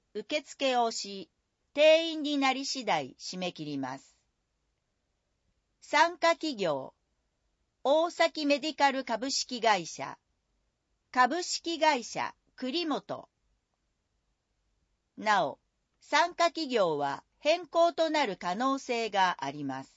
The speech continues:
開催日、三月一日金曜、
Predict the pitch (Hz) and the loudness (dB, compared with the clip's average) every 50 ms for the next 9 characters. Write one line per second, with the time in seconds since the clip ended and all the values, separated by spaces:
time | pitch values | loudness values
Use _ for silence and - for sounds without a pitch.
0 | _ _ _ _ _ _ _ _ _ _ _ _ _ _ _ _ _ _ _ _ | _ _ _ _ _ _ _ _ _ _ _ _ _ _ _ _ _ _ _ _
1 | _ _ _ _ _ _ _ _ _ _ _ _ - 294 320 339 359 339 - 349 | _ _ _ _ _ _ _ _ _ _ _ _ 2 2 4 4 2 0 0 2
2 | 330 320 277 208 165 160 147 135 - - _ _ _ _ _ _ _ _ _ _ | 2 2 2 0 -4 -8 -10 -10 -12 -16 _ _ _ _ _ _ _ _ _ _
3 | _ _ _ _ _ _ _ _ _ - - 339 359 381 359 339 277 220 190 175 | _ _ _ _ _ _ _ _ _ -4 2 4 4 4 4 2 2 2 2 2
4 | - - 151 143 139 117 - _ _ _ _ _ _ _ _ - 302 320 339 339 | 0 -6 -12 -12 -12 -12 -14 _ _ _ _ _ _ _ _ -8 -6 -4 -4 -4
5 | 311 - 294 285 285 - - - 254 247 226 - - _ _ - 277 285 294 294 | -2 2 2 2 2 2 -4 -6 -6 -6 -6 -8 -12 _ _ -8 -6 -4 -4 -4
6 | 294 277 277 254 226 190 156 131 113 - | -2 -2 0 2 2 2 0 -2 -4 -8